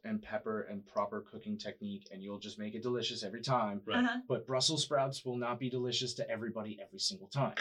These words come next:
Speaker 3: No,
Speaker 1: So
Speaker 3: right.
Speaker 1: you, you need to put intent into that.
Speaker 2: Yeah.
Speaker 1: So that's
Speaker 2: Hmm.
Speaker 1: the goal.
Speaker 2: Okay.
Speaker 3: I'm
Speaker 1: And
Speaker 3: always, real quick side note, amazed that vegetarians who don't want meat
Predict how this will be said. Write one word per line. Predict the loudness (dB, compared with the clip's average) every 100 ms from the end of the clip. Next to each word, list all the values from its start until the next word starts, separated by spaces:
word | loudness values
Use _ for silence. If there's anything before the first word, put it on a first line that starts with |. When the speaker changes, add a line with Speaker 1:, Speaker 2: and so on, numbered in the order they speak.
| 2
Speaker 3:
No, | 2 2
Speaker 1:
So | 0 -2
Speaker 3:
right. | 0 2
Speaker 1:
you, | 0 -4 -8 -10
you | -10 -4
need | -2 0 -2
to | -6 -10 _
put | -6 -6
intent | -10 -8 0 0 0
into | -6
that. | -10 -10 -12 _ -6
Speaker 2:
Yeah. | -6 -8 _ -16
Speaker 1:
So | -10 -8 -10 _ _ _ _ _ _ _
that's | 4 4
Speaker 2:
Hmm. | 4
Speaker 1:
the |
goal. | -2 -6 -8 -14 _ _ 4
Speaker 2:
Okay. | 6 6 2 -4 _ _ _ -4
Speaker 3:
I'm | 2
Speaker 1:
And | 2
Speaker 3:
always, | 4 0 -2 -10 _ _ 0
real | 0
quick | 2 -6 -8
side | -12 -8
note, | -8 -10 -8 0
amazed | 2 2 0 -2 -4 -6
that | -6 -2
vegetarians | -4 -4 -6 -4 -6
who | -6
don't | -6 -6 -2
want | -4 -4 _ -2
meat | 0 2 -2